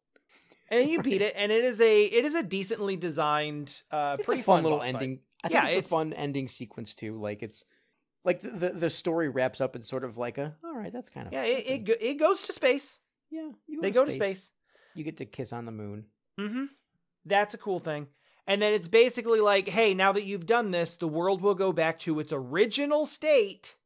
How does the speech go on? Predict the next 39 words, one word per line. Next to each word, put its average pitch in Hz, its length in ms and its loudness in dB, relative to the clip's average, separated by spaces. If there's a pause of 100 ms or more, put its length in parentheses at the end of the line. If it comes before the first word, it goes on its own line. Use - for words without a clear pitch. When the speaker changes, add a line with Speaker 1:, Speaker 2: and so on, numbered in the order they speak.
(560)
Speaker 1:
And, 170 720 0 (240)
you 165 140 -4
know, 131 340 -4 (480)
and 151 480 -4
basically 202 440 0
your 175 120 -2
memories 226 500 -2
of 208 100 -6
all 226 180 4
this 214 340 2
will, 156 200 -4 (160)
will 147 140 -4
be 131 160 -6
erased 196 680 0
because 139 360 -8
the 123 80 -12
world 180 360 0
will 160 80 -8
be 143 200 -12
remade 190 840 -2 (340)
back 151 180 -2
Speaker 2:
And 160 80 -2
Speaker 1:
to 156 40 2
Speaker 2:
you 147 80 4
Speaker 1:
its 151 60 4
Speaker 2:
won't 151 100 0
know 143 80 2
your 143 80 4
Speaker 1:
original 135 220 0
Speaker 2:
friends. 143 240 0
Speaker 1:
form 160 420 -4 (500)
before 147 500 -2
any 190 380 -2
of 180 120 -6
this 185 220 -4
bad 170 400 -2
comet 165 360 -4
stuff 147 260 -6
happened. 117 480 -12